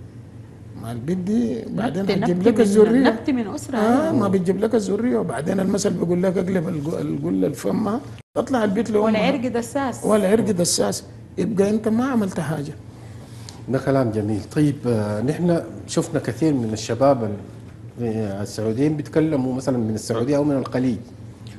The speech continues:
Speaker 3: بيتكلموا، آه، كلام، آه، كله خليجي، لكن لما تجي تشوف أعمالهم، مثلًا أنا شفت واحد مخرج كويس، آه، يعني القيم السودانية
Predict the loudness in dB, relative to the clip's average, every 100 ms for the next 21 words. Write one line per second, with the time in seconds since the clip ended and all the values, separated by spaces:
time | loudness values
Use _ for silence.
0 | -8 -8 2 2 4 2 2 2 4 4
1 | 4 0 -2 -6 -2 4 6 6 4 2
2 | 0 0 0 2 4 2 0 -2 0 2
3 | 0 -4 -12 -16 -16 -2 0 4 6 6
4 | 4 4 4 4 0 2 2 2 2 0
5 | -2 -2 -2 -2 -2 -2 2 2 2 -2
6 | -2 0 0 -2 -14 -16 -18 -14 -4 0
7 | 0 -2 -6 -16 -18 -8 -2 0 0 -2
8 | -6 -10 -8 -4 -2 0 0 2 4 4
9 | 8 10 10 6 2 4 6 6 6 8
10 | 8 4